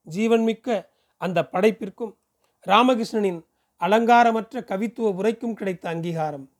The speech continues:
சமீபத்தில் ஒரு மழை மாலையில் நான், கோனங்கி, ராமகிருஷ்ணன் மூன்று பேரும் தொடர்ந்து வெவ்வேறு திசைகளிலிருந்து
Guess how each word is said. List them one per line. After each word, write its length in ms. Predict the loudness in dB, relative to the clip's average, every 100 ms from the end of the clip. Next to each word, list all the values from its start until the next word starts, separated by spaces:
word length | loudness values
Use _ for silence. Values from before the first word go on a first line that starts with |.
| _ _ _ _ _ _ _ _ -4
சமீபத்தில் 640 | 2 2 2 0 -2 -4
ஒரு 160 | -4
மழை 280 | -2 2 2 2
மாலையில் 480 | 0 -2 -4 -10 -16 _ _ _
நான், 360 | -4 -2 -2 -4 _ _ _
கோனங்கி, 520 | -2 0 0 -2 -8 -12 _ _ _ -4
ராமகிருஷ்ணன் 640 | 2 4 2 -2 -4 -4
மூன்று 280 | -2 -2 0
பேரும் 320 | 2 2 2
தொடர்ந்து 480 | -4 -6 -2 -2 -2 -4 -8 _ _ -2
வெவ்வேறு 440 | 0 4 6 6
திசைகளிலிருந்து 800 | 2 -2 -2 0 0 0 -4 -8